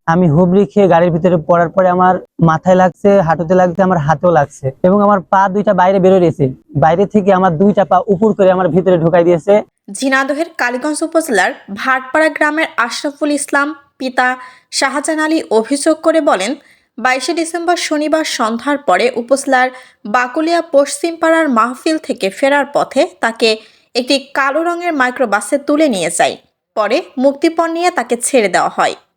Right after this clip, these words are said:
Speaker 2: এ বিষয়ে তিনি সাংবাদিকদের জানান, আমি ঝিনাইদহ সদর উপজেলা মহারাজপুর ইউনিয়নের সরকারি আবাসন কয়ারগাছি রাস্তার সাথে যে মসজিদটা আছে, সেখানে ইমাম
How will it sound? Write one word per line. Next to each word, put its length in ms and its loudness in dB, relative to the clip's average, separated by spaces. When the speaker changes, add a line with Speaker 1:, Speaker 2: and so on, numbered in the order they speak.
Speaker 2:
এ 80 0
বিষয়ে 340 0
তিনি 240 -6
সাংবাদিকদের 720 -2
জানান, 360 0
আমি 240 -4
ঝিনাইদহ 380 -4
সদর 420 -2
উপজেলা 520 0
মহারাজপুর 800 -2
ইউনিয়নের 680 -2
সরকারি 600 0
আবাসন 540 -4
কয়ারগাছি 720 -2
রাস্তার 400 -2
সাথে 400 -2
যে 140 -2
মসজিদটা 680 -2
আছে, 340 -2
সেখানে 540 0
ইমাম 320 0